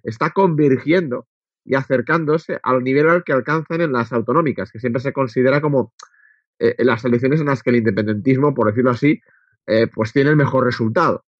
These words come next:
Pues, hombre, es que prácticamente ya están casi, casi, ¿sabes? O sea, y esto es, eso es cosa de las últimas dos elecciones, esta y la de, porque si miras antes, em,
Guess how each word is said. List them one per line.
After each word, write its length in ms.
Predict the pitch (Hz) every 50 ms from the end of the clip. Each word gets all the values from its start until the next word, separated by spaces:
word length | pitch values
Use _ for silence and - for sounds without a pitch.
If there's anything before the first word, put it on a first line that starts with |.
| _ _ _ _ _ _ _
Pues, 240 | - - 113 107 113 _ _ _
hombre, 400 | - 160 160 127 107 - - _
es 320 | - - - 127 127 123 -
que 160 | - 127 113
prácticamente 680 | - 151 165 156 - 160 156 160 170 175 170 165 160 147
ya 100 | 156 170
están 320 | 165 - - 156 170 165
casi, 300 | 156 147 151 - - 120
casi, 340 | 110 - 147 143 - - 78
¿sabes? 260 | - - 110 147 170
O 60 | 135 123
sea, 180 | 127 123 101 - 165 - 170 143 _
y 160 | - 123 143
esto 260 | 160 156 - - 196
es, 180 | 185 190 - - 175 - - -
eso 240 | 143 147 - 180 175
es 140 | 175 - 190 - - _ _ - 135 -
cosa 320 | - 160 156 185 190 175
de 80 | 160 139
las 160 | 123 120 120
últimas 420 | 156 160 165 180 156 139 127 117
dos 200 | 113 143 139 123
elecciones, 600 | 113 101 101 - _ - 147 147 104 80 - _ _ _ -
esta 280 | 120 117 - - 151
y 60 | 151
la 220 | 139 123 110 107 107
de, 140 | 104 95 _ _ _ _ _ _ _ _ _
porque 420 | 123 131 127 - 143 135 - -
si 240 | 113 - - 127 120
miras 300 | 120 135 147 156 147 156
antes, 420 | 160 170 165 160 185 196 196 - _ _ _ _ _ _ _ _ -
em, 640 | 123 127 127 127 127 127 123 123 123 123 123 123